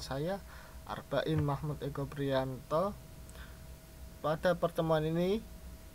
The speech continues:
saya peruntukkan untuk kelas sembilan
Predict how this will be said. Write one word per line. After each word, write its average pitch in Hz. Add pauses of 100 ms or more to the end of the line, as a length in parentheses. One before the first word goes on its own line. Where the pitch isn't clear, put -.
(300)
saya 135
peruntukkan 143
untuk 139
kelas 139
sembilan 143